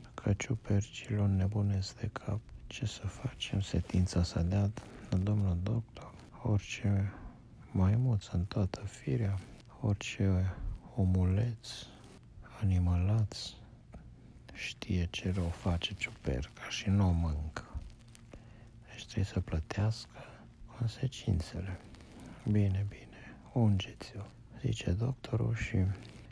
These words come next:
motanul unge pe maimuță, îi pune un pic și pe mustață. Maimuța n-are voie să opună rezistență, că atunci imediat se năpustește la ea un arici.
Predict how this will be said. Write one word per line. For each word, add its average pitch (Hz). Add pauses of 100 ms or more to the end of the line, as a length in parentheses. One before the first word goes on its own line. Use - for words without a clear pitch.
(160)
motanul 92
unge 90
pe -
maimuță, 85 (400)
îi 104
pune 98
un 98
pic -
și -
pe -
mustață. 113 (680)
Maimuța 98
n-are 98
voie 101
să -
opună 101
rezistență, 98 (2250)
că -
atunci 101 (540)
imediat 98
se -
năpustește 92
la 92
ea 95
un 104
arici. 95